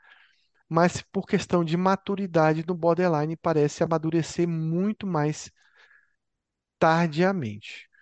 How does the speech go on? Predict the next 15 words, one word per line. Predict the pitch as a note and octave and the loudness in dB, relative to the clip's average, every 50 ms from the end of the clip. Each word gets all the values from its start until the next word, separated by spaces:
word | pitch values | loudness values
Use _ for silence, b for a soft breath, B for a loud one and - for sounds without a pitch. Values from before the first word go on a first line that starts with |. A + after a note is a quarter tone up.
| b b b b - | b b b b -4
Uma | G#3 G#3 G#3 G3 | 0 2 2 2
criança | - - A3+ A#3 G3 F3 F3 F#3+ F#3+ - A#3 A3+ | 2 2 2 4 4 4 4 2 0 -2 -4 -2
basicamente | G3+ G3 G3+ G#3 G3+ - - - A3+ G#3+ G3 F3+ F3+ F3 - | 0 0 0 0 -2 -2 0 0 0 2 2 0 -2 -4 -6
funciona | - - G3+ F#3+ - - F#3 F3 F3 F3 | -8 -6 -6 -6 -4 -4 -4 -2 0 -2
à | E3 | 0
base | D#3 D3+ D3+ D3+ D3 D3 | 2 2 2 2 0 -2
de | |
sistema | - - - - F3+ F3 F3+ E3+ | -6 -8 -6 -4 -4 -2 0 0
límbico, | E3 D3+ D3 D3 D3+ C#3+ - D#3+ | 0 0 -2 -4 -6 -6 -4 -4
ele | D#3+ D#3+ | -4 -4
quase | - - D3 C#3 C#3+ C#3+ D3 D#3+ | -2 -2 0 2 2 2 0 -4
não | D#3+ | -6
consegue | D#3 - F3+ D#3+ D#3 - - D3+ D3+ D3 | -6 -6 -8 -8 -6 -6 -6 -4 -2 -2
racionalizar | C#3+ D#3 D3+ - - - D#3 D3+ D3+ D3+ C#3+ D3 D#3 E3 | -2 -2 -4 -4 -6 -6 -4 -4 -4 -2 0 0 0 0
nada. | E3 D3 C3 A#2+ A#2 A#2 G#2+ | 0 0 -2 -2 -4 -6 -10